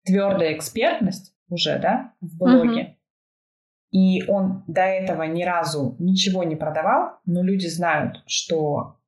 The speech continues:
Speaker 1: человек в определенной теме эксперт,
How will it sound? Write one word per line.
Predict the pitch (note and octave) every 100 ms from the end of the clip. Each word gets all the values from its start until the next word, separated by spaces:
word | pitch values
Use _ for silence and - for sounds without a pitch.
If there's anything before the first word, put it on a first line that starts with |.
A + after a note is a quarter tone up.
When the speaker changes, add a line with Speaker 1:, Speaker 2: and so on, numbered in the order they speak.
| _ _ _ _ - -
Speaker 1:
человек | - F3 F3 E3
в | D#3
определенной | F#3 F3 F3 D#3+
теме | D#3 D#3+ -
эксперт, | - - - D3+ - -